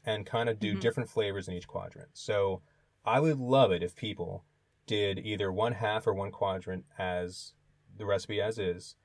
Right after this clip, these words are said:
Speaker 1: and then let us know your ideas for the other half or three
Speaker 2: Mm-hmm.
Speaker 1: quarters, because I, I tried something, I loved it.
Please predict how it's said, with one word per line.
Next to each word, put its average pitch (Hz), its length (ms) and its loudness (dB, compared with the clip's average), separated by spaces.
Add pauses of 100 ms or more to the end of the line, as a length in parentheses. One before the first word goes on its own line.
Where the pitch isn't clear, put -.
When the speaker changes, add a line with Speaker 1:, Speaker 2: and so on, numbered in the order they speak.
(440)
Speaker 1:
and 107 280 4
then 101 400 0
let 101 320 2
us 131 160 -2
know 92 560 2 (680)
your 117 220 6
ideas 104 420 4
for 113 140 0
the 113 140 0
other 107 320 4 (240)
half 92 400 -4
or 92 120 -2
three - 200 0
Speaker 2:
Mm-hmm. 247 100 4
Speaker 1:
quarters, - 480 -4
because 98 720 -2 (500)
I, 127 380 6 (160)
I 117 200 4
tried 123 320 4
something, 117 540 -2 (360)
I 95 100 0
loved 101 360 4
it. 104 220 2